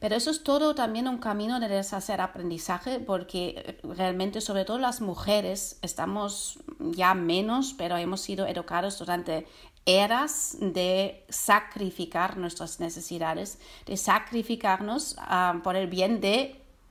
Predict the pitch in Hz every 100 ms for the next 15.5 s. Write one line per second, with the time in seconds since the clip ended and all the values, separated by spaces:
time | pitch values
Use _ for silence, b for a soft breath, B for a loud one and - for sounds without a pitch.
0 | _ - 175 - - - - 220 202 -
1 | - - 214 254 170 160 190 196 220 220
2 | 208 - 185 180 170 B B 180 170 170
3 | 165 196 214 220 220 226 - 175 165 156
4 | - 165 160 160 156 - - - 165 269
5 | B B B B B - 185 196 220 233
6 | - 226 208 208 202 190 185 - - -
7 | 196 190 185 151 101 185 175 233 320 285
8 | 240 - 233 233 320 - 247 247 208 196
9 | - 190 202 202 226 240 226 233 226 190
10 | 226 247 233 233 226 226 214 196 190 180
11 | 190 269 330 B B B B B B -
12 | 220 226 233 - - - 220 226 277 269
13 | 247 240 226 214 214 220 226 214 214 196
14 | 185 214 247 220 202 233 208 214 240 220
15 | 170 170 160 160